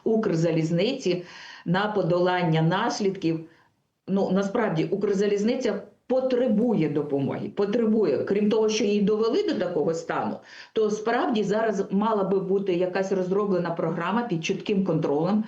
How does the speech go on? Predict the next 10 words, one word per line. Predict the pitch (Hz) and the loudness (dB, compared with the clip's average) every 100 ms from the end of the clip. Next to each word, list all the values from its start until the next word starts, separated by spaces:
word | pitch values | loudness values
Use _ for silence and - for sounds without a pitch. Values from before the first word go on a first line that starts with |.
| - - | -6 -4
бо | 165 | -2
це | 214 196 | 0 0
величезні | 180 175 180 165 160 143 | 2 0 0 -2 0 -2
гроші, | 160 156 180 226 226 - - | 0 -2 -2 -2 -6 -8 -8
для | - | -4
того, | 196 196 | 0 0
щоб | 196 170 165 | 0 0 0
їх | 170 160 196 | 0 0 0
не | 190 | 0
розкрали, | 202 190 - - 165 143 139 208 | 0 -2 -6 -4 -2 -2 0 0